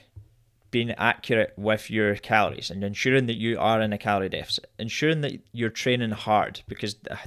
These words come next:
the harder you can train, the more efficient you can train, the better the results you'll see. Ensuring that you are getting your steps in and you're hitting your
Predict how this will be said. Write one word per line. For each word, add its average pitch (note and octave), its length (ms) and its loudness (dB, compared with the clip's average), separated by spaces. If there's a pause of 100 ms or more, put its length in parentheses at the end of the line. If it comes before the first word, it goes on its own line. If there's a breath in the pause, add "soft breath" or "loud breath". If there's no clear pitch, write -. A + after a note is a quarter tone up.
the G#2 80 -2
harder B2 320 4
you A2+ 160 0
can G#2 180 -6
train, D#3 320 0 (360 loud breath)
the A#2 60 0
more A2+ 200 2
efficient B2+ 420 -2
you B2 80 -4
can B2+ 160 -6
train, B2+ 320 0 (380 loud breath)
the A2+ 80 -2
better G#2 340 2
the G#2+ 80 0
results G#2 460 0
you'll F#2+ 100 -8
see. - 340 -4 (100)
Ensuring D3 540 0
that B2+ 100 -2
you A2+ 200 -2
are A2+ 220 6
getting A2+ 260 0
your G#2+ 140 0
steps - 400 0
in C#3+ 120 0
and C3 120 -4
you're A#2 160 2
hitting A2+ 260 -4
your A2 140 -4